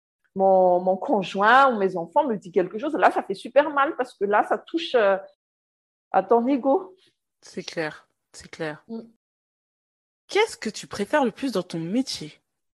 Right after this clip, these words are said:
Speaker 1: Euh, disons, la diversité des projets, la créativité. Comme, euh, je suis quelqu'un de créatif, ça me permet tout le temps de me challenger. Il y a jamais quelque chose, je fais jamais des projets pareils, en fait.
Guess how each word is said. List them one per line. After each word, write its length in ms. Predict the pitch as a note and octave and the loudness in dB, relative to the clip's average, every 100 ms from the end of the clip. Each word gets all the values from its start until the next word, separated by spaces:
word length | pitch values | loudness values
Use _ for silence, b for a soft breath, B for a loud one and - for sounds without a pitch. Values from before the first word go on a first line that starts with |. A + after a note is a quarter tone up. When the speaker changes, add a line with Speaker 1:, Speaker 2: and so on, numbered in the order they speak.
| _ _ _ _ _ _ _ _ _ _ _ _ _ _ G3 | _ _ _ _ _ _ _ _ _ _ _ _ _ _ -10
Speaker 1:
Euh, 240 | G3 F#3+ | -6 -6
disons, 400 | F#3 F#3+ F#3+ G3+ | -8 -12 -6 -2
la 140 | C4 G3 | 4 4
diversité 640 | F#3 E3+ E3+ - - A3+ | 4 0 0 -14 -2 0
des 120 | F#3 | 0
projets, 540 | F3 - F#3 F#3 F#4+ - _ _ _ _ _ | -2 -2 0 2 0 -4 _ _ _ _ _
la 120 | - F#3 | -4 -4
créativité. 920 | - G3 F#3+ F#3+ E3+ E3+ A3 B3 C#4 | 0 0 0 -6 -8 0 4 4 4
Comme, 360 | A#3+ F#3+ F3+ | 0 0 -2
euh, 120 | F3 | -2
je 80 | F3 | -4
suis 160 | - - | -8 0
quelqu'un 320 | F#3+ F#3+ G3 | 0 2 -2
de 40 | F3+ | -2
créatif, 460 | - F3+ F3 D4 | 0 -2 0 -6
ça 180 | - A#3 | -2 -4
me 60 | G#3 | 2
permet 320 | F#3+ F#3 F#3 | 2 2 -2
tout 100 | B3 | -4
le 60 | |
temps 120 | A3+ B3+ | -2 0
de 100 | G3+ | 0
me 100 | E3+ | 0
challenger. 540 | G3+ F3+ E3+ E3 G3 | 0 0 -2 2 2
Il 60 | B3 | 4
y 60 | |
a 40 | F3+ | 2
jamais 320 | F3 F#3 A#3 | 0 -2 0
quelque 300 | G#3 - F#3+ | -2 -2 -6
chose, 220 | A3+ A3+ B B B | -2 -4 B B B
je 100 | - | 2
fais 140 | B3+ | 4
jamais 240 | G#3+ A3 A3 | 6 6 6
des 120 | G#3 | 4
projets 420 | - G#3+ F#3 F#3 | 6 2 2 -2
pareils, 480 | F3+ A3+ G#3+ A3+ C4+ | 4 4 6 4 4
en 100 | F#3 | 0
fait. 220 | F#3 F#3 | -6 -12